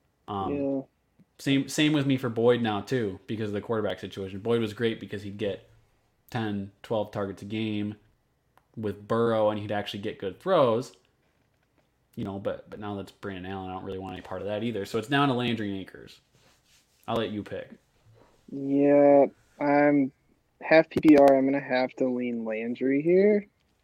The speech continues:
Speaker 2: 'cause I think the Browns are forced to throw against the Ravens, and Landry's the
Speaker 1: Mm-hmm.
Speaker 2: primary receiver. And he's been, I mean, if you look week to week, he's been doing really good, especially since
Speaker 1: Yeah.
Speaker 2: O B J went out.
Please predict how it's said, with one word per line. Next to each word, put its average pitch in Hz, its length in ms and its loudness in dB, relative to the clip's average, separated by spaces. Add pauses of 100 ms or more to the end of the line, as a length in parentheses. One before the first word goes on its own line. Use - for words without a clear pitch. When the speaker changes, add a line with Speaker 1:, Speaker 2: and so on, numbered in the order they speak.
(480)
Speaker 2:
'cause 139 100 4
I 131 100 8
think 147 440 2
the 143 100 6
Browns 131 320 0
are 135 60 -2
forced 127 360 -2
to 131 120 -2
throw 127 380 -2
against 131 280 -4
the 127 100 -2
Ravens, 127 760 -2
and 120 160 -10
Landry's 120 400 -6
the 117 80 -14
Speaker 1:
Mm-hmm. 104 300 -8
Speaker 2:
primary 120 380 -2
receiver. 123 540 0 (200)
And 117 80 -10
he's 120 160 -8
been, 120 380 -6
I 127 40 -8
mean, 123 140 -6
if 127 120 -10
you 139 120 4
look 147 120 2 (440)
week 147 240 6
to 135 80 -2
week, 135 180 2
he's 123 120 -8
been 131 120 0
doing 135 220 4
really 120 520 -4
good, 113 400 -6
especially - 220 -4
since 123 160 -4
Speaker 1:
Yeah. 127 60 0
Speaker 2:
O 120 80 0
B 120 120 -4
J 110 220 -4
went 123 180 -4
out. 127 240 -2